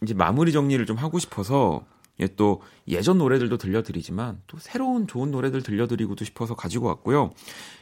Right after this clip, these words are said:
이 프롬 씨가 정말 얼마 전에 이 또 두 곡이 수록되어 있는 앨범을 발표했습니다. 어, 그래서 그 곡 가운데서 이 그날의 별이라는, 사실 타이틀곡은 아닌데요.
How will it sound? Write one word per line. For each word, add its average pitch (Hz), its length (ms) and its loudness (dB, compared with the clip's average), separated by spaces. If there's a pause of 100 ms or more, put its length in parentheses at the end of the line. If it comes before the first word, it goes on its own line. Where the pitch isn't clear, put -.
이 208 60 0
프롬 220 260 2
씨가 151 460 0 (120)
정말 - 320 -6
얼마 135 260 2
전에 107 400 -2 (680)
이 82 120 -6
또 90 300 -2 (280)
두 - 160 -2
곡이 120 320 4
수록되어 104 460 -4
있는 78 420 -2 (960)
앨범을 101 260 2
발표했습니다. 98 920 -4 (720)
어, 101 340 -2
그래서 107 420 0
그 - 140 -6
곡 135 160 6
가운데서 92 640 0 (260)
이 - 80 -8 (120)
그날의 156 580 2
별이라는, 92 880 -4
사실 - 160 -14
타이틀곡은 202 560 -2
아닌데요. 85 600 -4